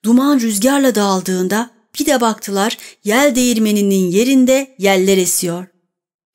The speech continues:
Onca emeğin havaya uçtuğunu gören hayvanlara ansızın bir cesaret geldi. Bu alçaklık karşısında kapıldıkları öfke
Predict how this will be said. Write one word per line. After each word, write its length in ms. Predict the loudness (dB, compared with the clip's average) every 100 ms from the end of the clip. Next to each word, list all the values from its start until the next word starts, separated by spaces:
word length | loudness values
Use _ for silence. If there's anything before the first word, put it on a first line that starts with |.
| _ _ _ _ _
Onca 360 | 0 2 4 2
emeğin 460 | 0 0 0 0
havaya 380 | -2 -2 0 0
uçtuğunu 520 | 0 -4 -4 -2 -2
gören 260 | 0 -2 0
hayvanlara 680 | -2 -2 -4 -2 -2 -4 -6 -18 -2
ansızın 520 | 0 0 0 0 0
bir 80 | 0
cesaret 540 | 0 -2 -2 -4 -6
geldi. 420 | -8 -6 -8 -12 -16 -20 -20 -14 -4
Bu 140 | 0
alçaklık 540 | 0 0 -2 -2 -6
karşısında 540 | -2 -2 -2 -2 -4 -4
kapıldıkları 680 | -6 -6 -6 -6 -4 -4 -2
öfke 400 | -6 -4 -4